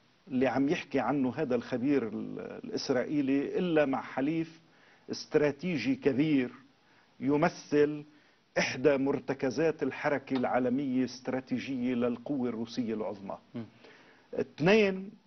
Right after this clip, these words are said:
Speaker 1: نحن بسوريا وبالشرق بمنظومة المقاومة نحن مجموعة وحدة.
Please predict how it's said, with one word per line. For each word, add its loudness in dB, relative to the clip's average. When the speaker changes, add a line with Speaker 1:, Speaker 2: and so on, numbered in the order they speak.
Speaker 1:
نحن 0
بسوريا 2
وبالشرق 2
بمنظومة 0
المقاومة 0
نحن -8
مجموعة -4
وحدة. -12